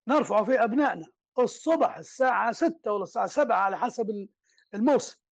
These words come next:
ونمشوا بيهم ال-، المدارس ونوضهم المدرسة وينوضوا كلها وتستيقظ، لكن تجي في صلاة الفجر كنا نفشلوا عن الإيقاظ، ما نقدروش نوضوهم ولا ينوضوا هم.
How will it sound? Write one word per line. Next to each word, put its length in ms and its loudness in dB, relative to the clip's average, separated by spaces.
ونمشوا 400 2
بيهم 360 0
ال-، 320 2
المدارس 720 2
ونوضهم 600 2
المدرسة 560 -2
وينوضوا 560 2
كلها 300 0
وتستيقظ، 580 -4
لكن 440 -2
تجي 280 -2
في 80 -2
صلاة 360 0
الفجر 420 -2
كنا 240 2
نفشلوا 420 -2
عن 120 0
الإيقاظ، 380 -8
ما 120 0
نقدروش 380 0
نوضوهم 560 2
ولا 220 4
ينوضوا 460 4
هم. 240 -4